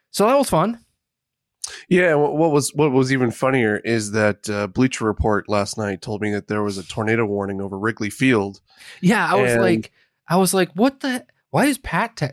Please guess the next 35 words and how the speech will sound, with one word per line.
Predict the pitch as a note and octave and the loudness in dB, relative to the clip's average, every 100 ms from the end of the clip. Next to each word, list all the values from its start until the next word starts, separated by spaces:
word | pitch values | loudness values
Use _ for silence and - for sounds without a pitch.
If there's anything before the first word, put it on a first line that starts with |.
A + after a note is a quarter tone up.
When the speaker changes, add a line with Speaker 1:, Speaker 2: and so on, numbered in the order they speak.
| C#3+ | -4
Speaker 1:
how | C#3 A#3+ | -2 0
the | C4+ | 0
hell | E3+ A3+ | 0 0
did | G3 | 0
Pat | C3 - G#3 | -2 -4 -2
know | C#3+ B2+ | 2 2
about | G#2+ G#2+ F#2+ | 2 -2 -4
this?" | G2+ G#2 - - | -10 -10 -8 0
Right? | D#3 G#3+ | 0 2
You | D3+ | 2
Speaker 2:
Yeah. | C3 | 2
Speaker 1:
texted | A#3 D3+ B2 A2+ | 0 2 0 0
me, | A2 | -2
and | A2+ | 0
I | B2 | 0
was | C#3 | 0
like, | D3 D3 | 0 0
"What, | C#4 - - - | 0 -2 -16 0
what | E4+ | 2
is | C#4 | 2
going | A#3+ B3 F#3+ | 4 4 4
on?" | F4 C#3+ - D#3 B2+ F3+ | 4 0 -2 -6 -4 0
<laughs> | C#3 G3+ F#3 - - A3+ _ A#3+ - _ _ _ _ _ _ - | 0 0 -2 -4 -10 -12 _ -12 -12 _ _ _ _ _ _ -4
Like, | F#3 | 0
how | A#3+ | 2
Speaker 2:
And, | C#4+ | 2
Speaker 1:
the | |
Speaker 2:
and | C3+ | 2
Speaker 1:
hell | B3 | 2
did | C#3 | 2
Speaker 2:
so | B2+ | 2
Speaker 1:
you | C3 | 4
know | D3+ | 2
about | B2+ A#2 - | 2 0 -2
that? | G2 - | -6 -8